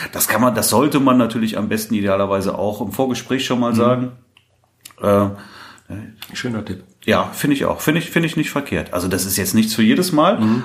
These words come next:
Speaker 1: aber, ähm, kann man durchaus mal machen. Ich würd das bestimmt mal, mal testen. Finde ich gut. Torben, das war ein cooler Tipp.
Speaker 2: Hab ich einmal gemacht, den Ringtausch noch mal nachgestellt und
Speaker 1: Hab ich noch
Speaker 2: Kussbild.
Speaker 1: nie gemacht. Nee, hab ich noch nie
Speaker 2: Einmal,
Speaker 1: gemacht.
Speaker 2: einmal.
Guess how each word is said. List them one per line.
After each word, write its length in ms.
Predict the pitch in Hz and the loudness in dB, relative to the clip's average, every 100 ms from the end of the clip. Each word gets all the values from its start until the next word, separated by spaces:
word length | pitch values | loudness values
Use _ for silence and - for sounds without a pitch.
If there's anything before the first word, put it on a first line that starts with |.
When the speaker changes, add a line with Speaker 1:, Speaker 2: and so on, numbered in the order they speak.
| - | 0
Speaker 1:
aber, 600 | 117 117 113 113 117 - - | 2 4 4 2 -2 -10 -8
ähm, 300 | 104 98 92 - | -6 -6 -8 -6
kann 140 | 107 | 2
man 160 | 123 127 | 4 4
durchaus 400 | 117 120 127 127 | 0 0 -4 0
mal 140 | 127 | 0
machen. 260 | 113 82 - - - | 0 -2 -6 -16 -18
Ich 240 | 92 - | -16 -8
würd 140 | 113 113 | -6 -4
das 140 | 110 | -8
bestimmt 320 | - - 104 | -8 -8 -6
mal, 300 | 107 98 95 - - - - | 0 0 0 -4 -18 -20 -16
mal 160 | - 87 | -10 -8
testen. 540 | - 90 - - 85 _ _ _ _ _ _ _ _ - | -4 -4 -4 -10 -16 _ _ _ _ _ _ _ _ -6
Finde 220 | - 190 | 0 0
ich 80 | 185 | 2
gut. 260 | 123 92 - _ _ _ _ - - - - - | 0 0 -8 _ _ _ _ -20 -18 -16 -18 -6
Torben, 240 | - 165 180 | 0 2 2
das 160 | 147 | 2
war 120 | 131 131 | 4 4
ein 140 | 120 | 2
cooler 280 | - 139 113 | 2 2 4
Tipp. 240 | 107 95 - | 2 -6 -6
Speaker 2:
Hab 160 | 107 113 | -8 -8
ich 200 | 104 - | -12 -8
einmal 460 | 117 123 120 127 113 | -6 -6 -4 -4 -4
gemacht, 380 | 98 95 95 | -4 -6 -6
den 140 | 104 90 | -8 -4
Ringtausch 560 | 104 117 123 147 151 | -2 -2 -2 -8 -8
noch 160 | 147 131 | -10 -10
mal 120 | 131 | -8
nachgestellt 680 | 127 123 120 113 - 117 117 | -6 -6 -6 -10 -6 -8 -6
und 360 | 107 107 104 101 | -10 -10 -10 -8
Speaker 1:
Hab 100 | - | -4
ich 100 | 104 | -2
noch 100 | - | -2
Speaker 2:
Kussbild. 140 | - 107 | 2 4
Speaker 1:
nie 180 | 135 | 4
gemacht. 380 | 110 90 - - | 4 0 -2 -8
Nee, 200 | 139 - | -4 -4
hab 80 | 98 | -2
ich 120 | 95 | -4
noch 160 | 104 110 | -2 -2
nie 140 | 117 107 | 0 -2
Speaker 2:
Einmal, 220 | 95 107 | -2 -2
Speaker 1:
gemacht. 0 | |
Speaker 2:
einmal. 280 | 107 98 | -2 -4